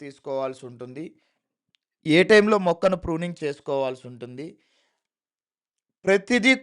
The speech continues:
కోర్స్ రూపంలో మన ఆర్కాస్ అవి ఎయిమ్కాట్ అగ్రిప్రీనర్స్ అకాడమీ ద్వారా మొక్క ఎంపిక చేసుకున్న ప్రతి రైతుకు మొబైల్ అప్లికేషన్ ద్వారా కోర్స్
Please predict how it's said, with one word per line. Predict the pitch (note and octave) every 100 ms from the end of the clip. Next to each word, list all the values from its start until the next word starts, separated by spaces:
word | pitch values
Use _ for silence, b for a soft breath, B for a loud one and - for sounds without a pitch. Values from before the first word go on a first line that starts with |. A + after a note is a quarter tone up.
| A3
కోర్స్ | G#3+ A3+ A3+
రూపంలో | G#3+ F#3+ F#3+ G#3 G3+
మన | F3 E3 D#3+
ఆర్కాస్ | D#3+ E3+ F#3+ F#3+
అవి | E3 E3+ D#3+
ఎయిమ్కాట్ | D#3+ E3+ F3+ F3 D#3+
అగ్రిప్రీనర్స్ | C#3+ E3 D#3+ D#3+ D#3 D3+ D3+
అకాడమీ | C#3+ D3 C#3+ D3 C#3+
ద్వారా | C#3 C#3+ D#3 C#3+ - _ _ _ _ _ _ _ _ _ _ _ _ _ _
మొక్క | C#3 D3 D#3 G#3 G3+ - _ _ - D3
ఎంపిక | D3+ F3 F3+ F3
చేసుకున్న | E3 E3 E3 D#3 -
ప్రతి | D#3+ D#3 G3+ G#3
రైతుకు | E3 E3+ F3 F#3+ G3+ D#3+ D#3+ - _ _ _ _ _ _ _ _ _ _ -
మొబైల్ | C#3+ E3+ F#3+
అప్లికేషన్ | F3 E3+ E3+ E3 D#3 C#3+
ద్వారా | C#3 D#3+ A3+ _ _ _ _ _ _ _ _ _ _ _ _ -
కోర్స్ | F3 G3